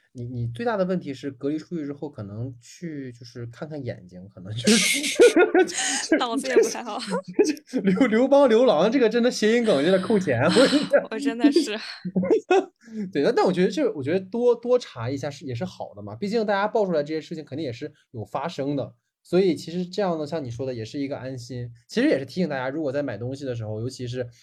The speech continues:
Speaker 1: 可能各个地方都会存在这种物资的状况，一定要看好。就是像，然后我们上学的时候其实也会有嘛，比如康师傅，结果你给了一个康帅博，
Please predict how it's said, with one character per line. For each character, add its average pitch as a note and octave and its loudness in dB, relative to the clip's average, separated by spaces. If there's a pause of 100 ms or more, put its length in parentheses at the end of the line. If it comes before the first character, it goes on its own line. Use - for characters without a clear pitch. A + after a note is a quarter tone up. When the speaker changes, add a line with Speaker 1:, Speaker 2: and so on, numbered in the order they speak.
(140)
Speaker 1:
可 - -10
能 A#2 0
各 D#3+ -2
个 D3 0
地 C#3 -10
方 A#2+ -6
都 C#3+ -4
会 D3 -10
存 A#2+ -10
在 - -4
这 A#2+ -4
种 A2+ -4
物 B2 -10
资 A#2+ -12
的 A#2 -4
状 A#2 -6
况， A2+ -10 (200)
一 C3+ -10
定 F3 0
要 F#3 2
看 C#3+ -8
好。 A#2 -12
就 D#3+ -6
是 B3 -2
像， C4 2 (380)
然 F3+ 0
后 C4 4
我 - 0
们 D#4 -4
上 - 0
学 F#3 -6
的 C#3+ -4
时 D3+ -4
候 D3+ -6
其 D3 -14
实 D3+ -10 (120)
也 A2+ -4
会 D#3 -6
有 B2+ -4
嘛， F#2+ -12
比 G2 -14
如 C#3+ -4
康 F3 -2
师 E3+ -6
傅， C#3+ -12
结 B2+ -6
果 C#3+ -2
你 B2+ -6
给 A#2 -6
了 A#2+ -6
一 B2 -4
个 A#2+ -8
康 E3 -6
帅 D#3+ 0
博， A2 -10